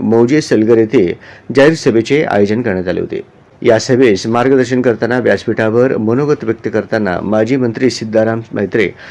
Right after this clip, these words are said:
यांनी केंद्र सरकारच्या खोट्या व चुकीचे जाहीर आश्वासनांचे भांडा फोडले. तर काँग्रेस तालुका अध्यक्ष शंकर मैत्रे यांनी सलगरकर वासियांना एक अभ्यासपूर्ण नेतृत्व,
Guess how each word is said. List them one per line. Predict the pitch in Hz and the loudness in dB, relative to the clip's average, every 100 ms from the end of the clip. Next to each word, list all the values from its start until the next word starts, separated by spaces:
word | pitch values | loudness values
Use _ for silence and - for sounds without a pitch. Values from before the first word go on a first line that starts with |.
| - - | -10 0
यांनी | 123 | 2
केंद्र | 131 143 160 | 2 2 0
सरकारच्या | 160 120 117 110 - 123 139 165 - - - - | 0 -2 0 -4 -2 -4 -4 -8 -16 -20 -20 0
खोट्या | 131 131 131 | 2 4 2
व | 127 | 2
चुकीचे | 127 131 156 165 | -2 -6 -4 -2
जाहीर | 135 110 127 - | 0 0 0 -2
आश्वासनांचे | 101 - 107 110 107 107 120 | -4 -4 -4 -4 -4 -2 -2
भांडा | 104 87 101 117 98 | -2 -6 -6 -6 -6
फोडले. | 85 - - _ _ _ - - | -8 -10 -14 _ _ _ -4 0
तर | 160 | 2
काँग्रेस | 160 160 175 175 | 4 4 4 4
तालुका | 151 156 | 2 4
अध्यक्ष | 151 135 151 - | 2 2 0 0
शंकर | 156 139 147 139 | -2 0 2 2
मैत्रे | 135 131 127 | 2 4 4
यांनी | 117 127 143 139 - - - - | 4 2 0 -6 -20 -20 -20 0
सलगरकर | 151 147 175 175 185 180 | 2 4 4 4 0 2
वासियांना | 135 117 143 135 117 104 | 2 2 2 0 2 0
एक | 123 135 | 0 2
अभ्यासपूर्ण | 113 107 143 147 170 165 | 2 2 0 0 0 2
नेतृत्व, | 151 127 135 123 131 | 2 2 0 0 -2